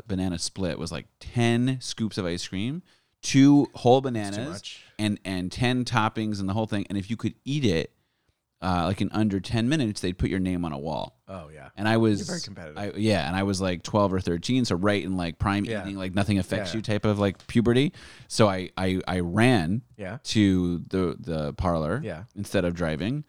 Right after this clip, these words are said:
Speaker 2: Right.
Speaker 1: And my
Speaker 2: Yep.
Speaker 1: aunt was like, "We'll meet you there," and she did. And I f-, did. I finished it in
Speaker 2: Wow.
Speaker 1: less than ten <laughs> minutes. I was like, ten scoops. It was crazy.
Speaker 2: That's
Speaker 1: And
Speaker 2: amazing.
Speaker 1: they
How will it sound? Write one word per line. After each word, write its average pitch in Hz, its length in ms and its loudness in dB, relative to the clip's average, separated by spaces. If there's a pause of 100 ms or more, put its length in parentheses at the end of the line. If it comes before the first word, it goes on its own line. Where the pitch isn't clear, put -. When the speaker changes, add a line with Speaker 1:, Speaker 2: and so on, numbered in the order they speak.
Speaker 2:
Right. 76 180 -14 (220)
Speaker 1:
And 90 240 0
my 92 60 2
Speaker 2:
Yep. 80 100 -2
Speaker 1:
aunt 92 120 -8
was 95 120 0
like, 92 100 2
"We'll 123 120 6
meet 131 120 6
you 123 140 4
there," 110 180 6
and 87 140 0
she 104 120 0
did. 87 360 -4 (420)
And 98 360 2
I 95 160 4 (120)
f-, - 120 -12
did. 98 160 4
I 78 100 -2
finished 107 460 2
it 113 240 4
in 95 80 -2
Speaker 2:
Wow. 156 160 -2
Speaker 1:
less 190 100 -2
than 87 180 -6
ten 98 320 2
<laughs> 90 60 6
minutes. - 340 -4 (180)
I 113 60 -2
was 123 80 6
like, 101 160 -2
ten 123 300 4
scoops. 101 420 0
It - 60 -2
was 101 100 0
crazy. 113 500 2
Speaker 2:
That's - 120 -10
Speaker 1:
And 104 80 -6
Speaker 2:
amazing. 110 160 -4
Speaker 1:
they 190 60 -6